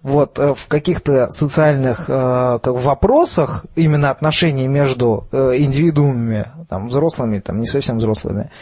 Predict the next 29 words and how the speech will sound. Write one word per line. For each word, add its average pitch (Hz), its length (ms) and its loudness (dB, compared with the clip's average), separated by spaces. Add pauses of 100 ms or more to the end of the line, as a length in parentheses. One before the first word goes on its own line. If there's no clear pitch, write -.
(260)
это 165 340 2
одно. 147 480 2
И 147 120 0
совершенно 170 380 0
другое 165 380 2
дело, 180 220 4
если, 156 340 2
типа, 147 300 0
мы 147 180 0
там 131 240 -2
спрашиваем, 139 800 0 (400)
а, 123 480 0
че 175 180 -2
нам 160 220 0
делать, 156 300 2
там, 123 200 -4
вот, 127 160 -4
с - 100 -2
исследованием, 113 680 -2
де-, 127 180 -6
там, 117 340 -2
разрешать 143 360 0
ли 160 80 -6
нам, 151 480 0 (160)
нам 160 160 0
стволовые 151 420 2
клетки. 127 400 -2 (300)
Это 180 720 2 (320)
решение, 156 720 0